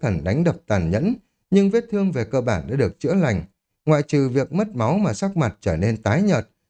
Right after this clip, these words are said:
thì các phương diện khác đã không còn nhìn ra dấu vết gì của trận chiến. Lâm Bắc Thần là người đến sau cùng. "Bắc Thần đến rồi, mau ngồi đi."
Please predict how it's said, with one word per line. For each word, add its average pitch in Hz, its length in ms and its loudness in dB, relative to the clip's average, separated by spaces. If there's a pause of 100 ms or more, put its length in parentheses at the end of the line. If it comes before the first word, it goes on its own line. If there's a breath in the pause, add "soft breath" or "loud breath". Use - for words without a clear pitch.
(120)
thì 160 80 4
các 226 240 -2
phương 208 180 2
diện 160 280 0
khác 220 300 -4
đã 110 140 -4
không 143 220 -2
còn 87 220 0
nhìn 90 260 2
ra 113 200 0
dấu 107 180 0
vết 214 220 0
gì 117 160 0
của 107 140 -6
trận 113 260 -4
chiến. 151 300 0 (600)
Lâm 208 180 4
Bắc 233 200 -2
Thần 127 180 -2
là 113 120 2
người 113 200 0
đến 123 220 0
sau 190 220 -2
cùng. 107 300 0 (1300)
"Bắc 185 180 2
Thần 113 160 2
đến 123 220 2
rồi, 131 200 0 (200)
mau 131 120 0
ngồi 117 220 0
đi." 117 240 0